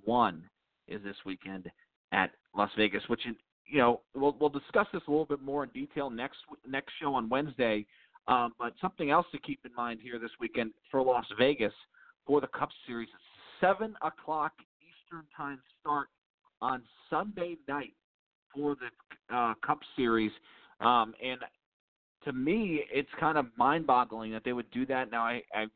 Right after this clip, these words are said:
read, I think it was Pockrass tweeted, and he knows this stuff. It seems like he gets to the bottom of it, of why they decided to do this. Um,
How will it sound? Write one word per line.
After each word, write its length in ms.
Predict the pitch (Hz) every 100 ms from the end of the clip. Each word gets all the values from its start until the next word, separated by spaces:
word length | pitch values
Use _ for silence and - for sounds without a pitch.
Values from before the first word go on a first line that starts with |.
| -
read, 220 | 147 139 _
I 80 | -
think 160 | - -
it 0 |
was 80 | - -
Pockrass 400 | 110 120 - 123 - -
tweeted, 240 | 123 123
and 80 | 110
he 100 | 120 131
knows 180 | 123 113
this 100 | 110 -
stuff. 200 | - 107
It 80 | - -
seems 140 | 110
like 120 | 110 -
he 180 | 110 104 _ _ _ -
gets 140 | 127 -
to 80 | 120
the 40 |
bottom 320 | 113 117 120
of 120 | 117 107
it, 100 | 110
of 100 | 101
why 280 | 107 117 120
they 100 | 117
decided 380 | 110 - 120 113
to 200 | 104 107
do 80 | 120
this. 220 | 113 107 - _ _ _ _
Um, 300 | 117 120 113